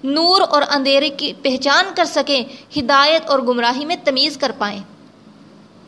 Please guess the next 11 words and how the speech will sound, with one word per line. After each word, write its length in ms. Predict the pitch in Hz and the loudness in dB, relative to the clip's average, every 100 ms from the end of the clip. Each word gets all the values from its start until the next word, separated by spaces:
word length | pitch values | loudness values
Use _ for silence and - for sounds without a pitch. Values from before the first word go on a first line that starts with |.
| - - - - - | -20 -20 -20 -20 -8
یہ 160 | 240 330 | -2 0
ایسے 280 | 302 302 302 | 0 -2 -2
لوگ 300 | 247 233 240 | 0 0 0
ہیں 200 | 233 202 - - - | -4 -10 -12 -20 -14
جنہوں 360 | 233 311 311 311 | -6 0 2 2
نے 100 | 285 - | 0 0
گمراہی 380 | 254 254 269 320 | 0 2 2 0
کو 340 | 311 277 226 - - | 2 2 0 -6 -18
خرید 520 | - 311 330 392 359 | -4 0 2 2 2
لیا، 320 | 370 349 285 220 | 0 2 0 0
بالہدیٰ، 460 | 220 302 262 262 247 | -4 -4 -2 0 0